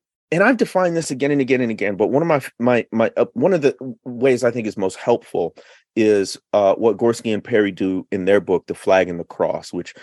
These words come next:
full disclosure, I wrote the foreword for that, was glad to do so. I think it's a really helpful book about the threat that white Christian nationalism poses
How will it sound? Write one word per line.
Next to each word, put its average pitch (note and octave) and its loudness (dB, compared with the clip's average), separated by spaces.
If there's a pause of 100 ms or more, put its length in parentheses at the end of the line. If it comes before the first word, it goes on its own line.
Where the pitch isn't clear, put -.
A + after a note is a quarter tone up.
(120)
full C3 0
disclosure, G#2 -2
I F2 -4
wrote F#2+ -2
the F#2 -8
foreword C3+ 0
for A2+ -2
that, A2 -2
was - -14 (140)
glad A2 2
to A2 -10
do G2+ -6
so. F#2 -2
I F#2+ -8
think F2+ -8
it's - -18
a F2 -10
really G#2 0
helpful G2+ -2
book G#2 0 (260)
about - 0
the E2+ -4
threat - -2
that G2 2
white G2 2
Christian - -10
nationalism F#2 -6
poses A2 -4